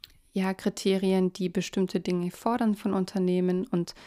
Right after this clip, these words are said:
wenn euch das interessiert, dann möchte ich nur zwei Kürzel erwähnen, die,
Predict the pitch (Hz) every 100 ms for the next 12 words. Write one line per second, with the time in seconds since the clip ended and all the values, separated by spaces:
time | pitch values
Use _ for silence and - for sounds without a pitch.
0 | - - - _ - 185 - 180 - 185
1 | - 185 - 185 - 190 202 196 185 180
2 | 214 233 - - 185 175 - 180 185 -
3 | 175 - - 196 - - 175 160 180 202
4 | 190 175 - 175 170 170